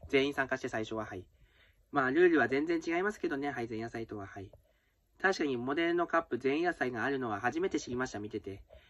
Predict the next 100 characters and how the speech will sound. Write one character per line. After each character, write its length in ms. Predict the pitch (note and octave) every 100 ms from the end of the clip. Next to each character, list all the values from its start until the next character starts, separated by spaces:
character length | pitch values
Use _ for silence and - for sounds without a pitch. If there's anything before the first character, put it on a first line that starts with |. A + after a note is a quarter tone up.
| _ _
い 60 | C#3
や、 180 | B2+
本 180 | B2 C#3
当 100 | C#3+
に 160 | C#3+ D3
お 60 | C3+
っ 40 |
た 160 | - D#3+
ま 120 | F3
げ 220 | F3+ F#3
で 100 | F3+
す 120 | E3+
ね。 200 | C3 C3+
は 140 | C3+ G#2+
い。 120 | A2 - - - - _ _ _ _ _ _
ま 220 | D3+ C3
あ、 20 | C3+
明 60 |
日 120 | - G#3
は 60 |
私、 480 | - D#3 C#3 - - -
か-、 180 | D3 -
東 200 | E3+ E3
京 120 | F3+
の 60 |
町 160 | E3+ D3
屋 80 | E3
と 60 |
神 160 | D#3 D3+
奈 200 | F3+ D3
川 100 | D3+
相 40 | F3+
模 60 |
原 160 | E3+ C#3+
で 120 | A#2
ダ 140 | - B2+
ブ 80 |
ル 80 | F3+
ヘ 80 | F#3
ッ 60 | F3+
ダ 80 | C#3+
ー 40 |
で 80 | A#2+
出 100 | C3
ま 120 | D3+
す 60 | C#3
の 60 |
で、 80 | A2
ど 160 | C3 F3
う 40 |
ぞ 140 | D#3+ -
応 200 | D3 D3+
援 120 | D#3+
よ 100 | D3
ろ 80 | E3+
し 80 | -
く 160 | F3+ -
お 60 | D3
願 180 | D#3+ D#3+
い 40 |
し 80 | D#3+
ま 160 | F3
す。 60 | F3
テ 60 | D3+
ィ 40 |
ン 20 |
で 80 | D#3
ご 80 | C#3
ざ 80 | B2
い 60 |
ま 100 | A#2+
す。 100 | - -
は 60 |
い。 120 | A#2 G#2+ - - - _ _ _ _ _ _ - - _ - - -
モ 80 | C#3
デ 80 | D#3+
ル 60 |
の 80 | E4+
カ 100 | E3+
ッ 20 |
プ 120 | - -
前 140 | C#3
夜 120 | D#3+
祭 160 | D#3 B2+
あ 120 | C#3+
る 140 | D#3+ D#3
と 100 | B2+
は 120 | A2+
私 280 | A#2 C#3+ D3
は 100 | C3 B2 - - - - -
全 300 | C#3 - F3
く 120 | F#3+
知 120 | F3+
り 100 | E3+
ま 140 | F3 F3
せ 120 | F3+
ん 60 | E3+
で 100 | D#3
し 100 | -
た。 220 | A#2+